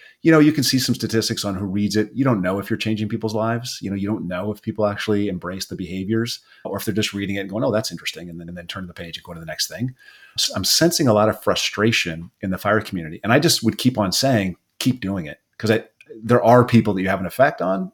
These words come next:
and one or two of those goes a long ways to changing the narratives, right? So just, just keep doing it. I hope you keep doing it. One of the best pieces I've seen you, uh, write was The Psychology of Saving Money.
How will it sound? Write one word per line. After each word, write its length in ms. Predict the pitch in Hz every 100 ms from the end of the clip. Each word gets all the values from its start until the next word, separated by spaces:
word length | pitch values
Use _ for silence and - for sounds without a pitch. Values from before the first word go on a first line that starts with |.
| -
and 600 | 127 131 131 131 127 131
one 260 | 170 120 135
or 40 |
two 180 | 139 151
of 60 | 139
those 220 | 135 131
goes 160 | 117 98
a 40 |
long 380 | 87 95 107 107
ways 260 | 104 92
to 80 | -
changing 320 | 87 92 90
the 80 | 90
narratives, 460 | 87 80 80 - -
right? 200 | 90 90
So 140 | -
just, 300 | 85 82 - _ - - -
just 160 | 120
keep 160 | 135 107
doing 180 | 113 113
it. 140 | 113
I 60 | 98
hope 140 | 101
you 60 | -
keep 140 | 98
doing 180 | 87 95
it. 100 | 95 _ - - - _ -
One 200 | 101 160
of 80 |
the 80 | 151
best 580 | 113 - 131 160 - -
pieces 580 | - 139 131 151 151 - -
I've 220 | 104 110
seen 340 | - 123 127
you, 360 | 127 131 139 143 -
uh, 160 | 92
write 440 | 87 95 135 151 -
was 180 | 95
The 100 | -
Psychology 720 | 92 - 95 87 - 113 107 104
of 120 | 101
Saving 320 | - 104 98
Money. 340 | 87 98 147